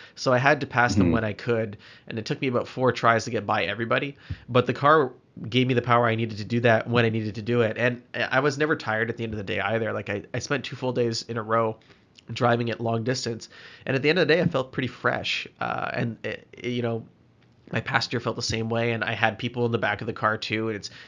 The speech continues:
Speaker 1: enormous and comfortable, and I, I, the price is right for the car. I believe in the United States it starts at around sixty thousand,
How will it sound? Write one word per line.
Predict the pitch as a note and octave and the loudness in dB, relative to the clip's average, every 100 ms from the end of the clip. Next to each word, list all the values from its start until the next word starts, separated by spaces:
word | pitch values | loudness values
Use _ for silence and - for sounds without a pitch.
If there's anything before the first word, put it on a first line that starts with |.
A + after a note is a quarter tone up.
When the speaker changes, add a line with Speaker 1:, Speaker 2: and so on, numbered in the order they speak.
| - | -10
Speaker 1:
enormous | - C3 B2 B2 A#2+ A#2 - | -4 0 4 4 4 2 0
and | G2+ | -4
comfortable, | A2 A2 A2+ A#2+ A#2 | -6 -4 -4 -2 -4
and | A2 - - - - | -6 -14 -20 -20 -14
I, | - G#2 A#2+ - F2 A2 | -6 -2 -2 -2 -2 -2
I, | C3 | 0
the | C3 | 0
price | - D#3 E3+ | 6 6 6
is | D3 | 0
right | A#2+ A#2+ B2 | 4 4 4
for | C3 | -2
the | A2+ | -2
car. | A#2 G#2+ | 2 2
I | A2 | 2
believe | A#2+ B2+ B2 | 0 -2 -2
in | |
the | A2+ | -2
United | A2+ A2 | 0 0
States | - A#2+ A#2 G#2 | -2 -4 -4 -6
it | |
starts | - A#2 A#2+ - | -8 -4 -4 -2
at | A2+ G#2 - | -4 -4 -6
around | A2+ G#2+ A2+ | -2 -2 -2
sixty | - A#2+ - | -6 -10 -8
thousand, | A#2+ A2+ A#2 B2+ | -4 -2 -2 -6